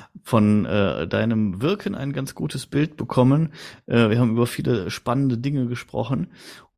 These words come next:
Und du hast es erwähnt, du hast nicht nur das eine Buch Mitarbeitergespräche positiv führen,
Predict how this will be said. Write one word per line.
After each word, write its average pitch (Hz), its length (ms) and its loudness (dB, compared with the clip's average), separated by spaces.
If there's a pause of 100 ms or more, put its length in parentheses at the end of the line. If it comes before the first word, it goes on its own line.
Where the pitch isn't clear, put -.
(100)
Und 117 760 0
du 120 280 -2
hast 139 100 2
es 127 140 -2
erwähnt, 113 480 2
du 120 80 0
hast 117 160 -4
nicht - 140 -8
nur 113 80 -4
das 101 180 -6
eine 135 260 -2
Buch 139 360 -2
Mitarbeitergespräche 123 1000 -4
positiv 113 520 0
führen, 180 540 6